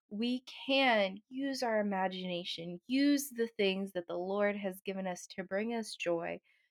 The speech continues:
to restore ourselves and restore our soul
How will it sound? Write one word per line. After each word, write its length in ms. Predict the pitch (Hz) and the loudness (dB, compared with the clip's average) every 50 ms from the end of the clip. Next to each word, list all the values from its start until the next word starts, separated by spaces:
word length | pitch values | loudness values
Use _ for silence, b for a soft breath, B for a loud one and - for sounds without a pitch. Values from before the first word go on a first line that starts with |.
| _ _ | _ _
to 140 | - - 214 | -6 -4 -2
restore 640 | 202 202 196 196 - - - 226 233 247 254 247 | 0 0 0 0 -2 -2 0 2 2 4 4 4
ourselves 640 | 240 240 240 220 - - 185 180 185 185 185 185 185 | 4 4 2 2 2 4 6 6 6 6 4 2 0
and 120 | 185 185 185 | -6 -8 -8
restore 560 | 180 180 - - - - 196 202 202 196 - - | -8 -8 -8 -8 -6 -4 0 0 0 0 -2 -4
our 160 | 202 190 190 | -8 -10 -10
soul 560 | - - - - 185 180 175 175 185 190 196 | -10 -12 -6 -4 -2 0 0 0 -2 -4 -6